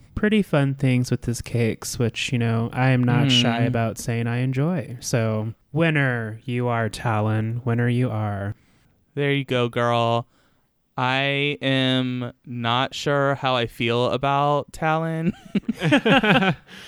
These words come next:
Speaker 2: I'm getting, like, really bad vibes. I don't know if it's Talon or the fact that my computer might be breaking. <laughs>
Speaker 1: Oh, no. He's very handsome. Like, he almost looks like he'd be, like, the evil Disney prince, but he's very thoughtish. Like,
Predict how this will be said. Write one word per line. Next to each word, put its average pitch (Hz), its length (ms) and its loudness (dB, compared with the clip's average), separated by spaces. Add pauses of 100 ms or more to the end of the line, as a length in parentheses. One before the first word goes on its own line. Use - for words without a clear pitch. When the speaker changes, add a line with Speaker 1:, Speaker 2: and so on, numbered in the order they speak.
(140)
Speaker 2:
I'm 139 120 -4
getting, 170 300 -2
like, 214 180 -2
really 151 260 0
bad 135 280 0
vibes. 120 640 -2
I 131 120 2
don't 160 180 0
know 160 160 2
if 165 80 -4
it's 156 180 -4
Talon 139 480 -4
or 127 500 2 (140)
the 131 60 -6
fact 120 260 -2
that 123 80 -6
my 120 100 -2
computer 117 400 -2
might 113 180 0
be 123 60 -6
breaking. 120 580 -2
<laughs> 185 40 -20 (280)
Speaker 1:
Oh, 135 220 2
no. 127 400 2
He's 190 240 -2
very 254 320 4
handsome. 156 640 0
Like, 127 160 -2
he 156 120 0
almost 165 300 2
looks 156 180 0
like 147 140 0
he'd 135 220 -2
be, 131 120 -2
like, 123 220 0
the 117 160 -4
evil 123 380 2
Disney 139 420 0
prince, 147 640 -2
but 123 500 0
he's 127 300 -4
very 131 340 2
thoughtish. 110 640 0
Like, 107 400 -2